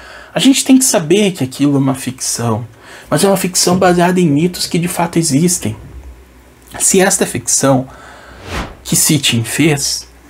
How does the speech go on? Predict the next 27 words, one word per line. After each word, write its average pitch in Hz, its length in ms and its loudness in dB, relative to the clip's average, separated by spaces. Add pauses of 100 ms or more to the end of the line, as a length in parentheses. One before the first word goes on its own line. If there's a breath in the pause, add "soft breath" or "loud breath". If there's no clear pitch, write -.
(100)
não 233 120 4
fosse 208 340 0
feita 190 540 0 (220)
desta - 420 0
forma 170 480 0
que 143 120 -4
ele 135 100 -4
fez 170 400 2
e 143 40 2
rompendo 175 520 0
essas 151 220 0
barreiras, 147 500 0
sendo 151 280 -2
tão 247 340 0
sensacionalista, 175 1000 -6 (460 loud breath)
nós 170 160 2
não 185 100 2
teríamos 175 300 2
uma 170 160 0
porta 170 340 0
de 156 120 0
entrada 151 560 -2
para 127 160 -2
esse 120 180 -6
assunto 139 380 -6
tão 135 160 0
importante. 120 680 -2